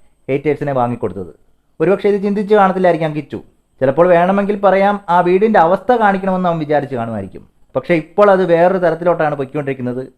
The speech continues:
എന്തായാലും ആ ഒരു കാരണം കൊണ്ട് തന്നെ ഇപ്പോൾ രേഷ്മയും ആ വീട് വെച്ചു കൊടുത്തവരുമായിട്ടുള്ള ബന്ധം ഇല്ലാതാവുകയാണ് ചെയ്യുന്നത്. അതുപോലെ തന്നെ പല വിവാദങ്ങൾക്കും തിരികൊളുത്തുകയും ചെയ്തു. ഒരുപക്ഷെ രേഷ്മ ഇപ്പോൾ പറയുന്നത്,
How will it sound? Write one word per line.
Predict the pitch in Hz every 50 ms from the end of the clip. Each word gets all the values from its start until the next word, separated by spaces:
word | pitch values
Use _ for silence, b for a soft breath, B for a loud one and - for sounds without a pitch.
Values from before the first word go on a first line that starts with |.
| _ - 139
എന്തായാലും | 139 147 165 170 175 175
ആ | 165 160 170
ഒരു | 185 196 196 185
കാരണം | 180 170 170 170 180 180
കൊണ്ട് | 180 175 175 175 165
തന്നെ | 151 160 165 165 - -
ഇപ്പോൾ | 135 - 165 170 160 147
രേഷ്മയും | 143 147 151 156 - - 175 170 175 175 180 - - _ _ _ _ -
ആ | - 139 151
വീട് | 151 139 151 160 175 202 208
വെച്ചു | 196 180 160 160 - 214
കൊടുത്തവരുമായിട്ടുള്ള | 196 196 185 190 190 185 175 170 165 151 143 139 135 131 139 147 143 - _ _ _ -
ബന്ധം | 143 147 147 156 165 165 160 151
ഇല്ലാതാവുകയാണ് | 143 143 156 160 160 156 147 139 139 139 135 127 123
ചെയ്യുന്നത്. | 104 110 107 101 95 90 92 - _ _ _ _ _ -
അതുപോലെ | 123 135 143 147 147 147 151
തന്നെ | 156 160 160 - -
പല | 151 151 175
വിവാദങ്ങൾക്കും | 190 165 156 160 156 156 156 156 151 143 - 185 190 175 - -
തിരികൊളുത്തുകയും | 139 147 151 147 143 131 - 131 127 123 120 98
ചെയ്തു. | 95 90 80 78 - _ _ _ _ -
ഒരുപക്ഷെ | 131 135 147 160 - - 180
രേഷ്മ | 165 160 160 156 180 180
ഇപ്പോൾ | 170 165 175
പറയുന്നത്, | 160 160 151 151 156 160 156 151 160